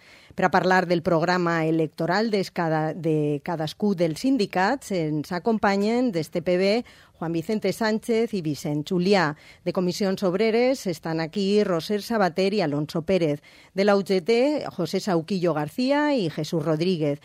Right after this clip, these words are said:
De U P B Sindical, Juan Cano. De la cesif, Vicente Cloquell. I de Satuí, Guillermo García Núñez.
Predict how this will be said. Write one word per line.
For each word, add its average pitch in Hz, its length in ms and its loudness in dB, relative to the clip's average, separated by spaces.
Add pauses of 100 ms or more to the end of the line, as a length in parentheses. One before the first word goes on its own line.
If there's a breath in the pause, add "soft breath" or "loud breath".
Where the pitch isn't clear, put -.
(260 loud breath)
De 226 100 4
U 240 40 2
P 254 140 6
B 247 100 6
Sindical, 247 560 0
Juan 208 240 -2
Cano. 151 400 0
De 160 200 -8
la 175 100 -2
cesif, 233 480 -2 (100)
Vicente 165 560 -4
Cloquell. 208 580 0 (380 loud breath)
I 226 120 -4
de 220 100 -2
Satuí, 214 580 -2
Guillermo 165 800 0
García 156 500 -4
Núñez. 151 520 -2